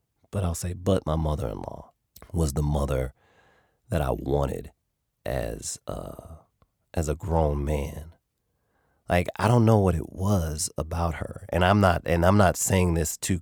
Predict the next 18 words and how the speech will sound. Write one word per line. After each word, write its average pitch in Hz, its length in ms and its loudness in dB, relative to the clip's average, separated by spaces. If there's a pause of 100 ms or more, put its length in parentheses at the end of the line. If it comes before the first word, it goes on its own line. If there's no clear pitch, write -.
compare 85 640 -4
and 67 180 -4
contrast. 90 680 -2
I'm 92 120 -2
just - 380 -4 (100)
offering 85 380 -2
a, 78 260 -6 (580)
she - 140 2
was 143 100 8
a 117 60 6
different 95 500 4
type 90 220 2
of 80 80 0
mother 82 300 2
that 69 220 -2
I 78 200 0
hadn't 64 320 -6
experienced, - 720 -6